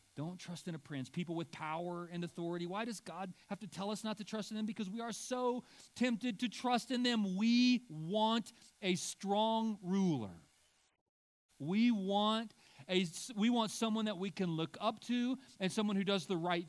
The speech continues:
thing, and someone who beats the enemy, and they take care of good people. We want them to be strong and moral and noble, and we want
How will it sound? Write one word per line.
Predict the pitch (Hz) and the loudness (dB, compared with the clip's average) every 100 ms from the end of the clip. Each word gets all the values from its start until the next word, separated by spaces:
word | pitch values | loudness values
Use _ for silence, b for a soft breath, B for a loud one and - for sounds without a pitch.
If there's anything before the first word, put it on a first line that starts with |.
| - | -2
thing, | 226 226 226 233 B B | 0 2 2 -2 B B
and | 185 | -4
someone | - 208 202 | 0 2 2
who | 185 | 0
beats | 131 208 190 165 | 0 -2 -2 -6
the | 175 226 | -6 -2
enemy, | 233 233 226 226 B B | 2 2 4 2 B B
and | 202 180 | -2 0
they | 180 | 0
take | 185 214 | -2 -2
care | - 202 | 0 0
of | 170 127 | 0 -2
good | 202 240 202 | 0 0 2
people. | 214 226 214 214 214 B B 170 | 2 4 4 2 0 B B 0
We | 202 | 2
want | 208 202 | 2 2
them | 202 | 0
to | 190 | 2
be | 175 | 0
strong | 165 - 190 214 226 226 233 240 - | -2 -4 0 2 4 2 0 -4 -2
and | 196 175 | 0 2
moral | 175 185 208 220 220 220 214 | 2 2 4 4 2 2 -2
and | 180 170 175 | -2 0 2
noble, | 202 226 196 220 220 B B - | 2 2 2 0 0 B B -2
and | 202 185 | 2 4
we | 190 220 | 6 6
want | 151 131 170 226 233 | 4 0 4 6 4